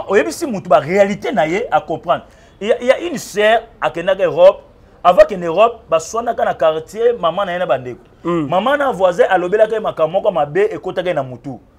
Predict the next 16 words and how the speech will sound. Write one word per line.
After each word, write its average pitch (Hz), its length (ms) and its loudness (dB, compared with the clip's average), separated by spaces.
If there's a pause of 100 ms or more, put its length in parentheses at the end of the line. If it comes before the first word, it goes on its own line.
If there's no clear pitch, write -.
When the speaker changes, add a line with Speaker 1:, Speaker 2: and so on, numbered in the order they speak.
(420)
Speaker 1:
Nzoka 180 280 -2
nde 190 100 0
ade-, 165 420 -2
adeklaraka 156 580 0
malédiction 143 440 -8
likolo 139 200 -6
ya 135 60 -4
vie 120 140 -16
na 107 100 -14
ye. 101 120 -18 (680)
Ndeko 120 200 -6
ake - 140 -4
Europe, 160 460 -4 (240)
vie 120 220 -12
etambolaka 120 580 -6
te. 110 180 -18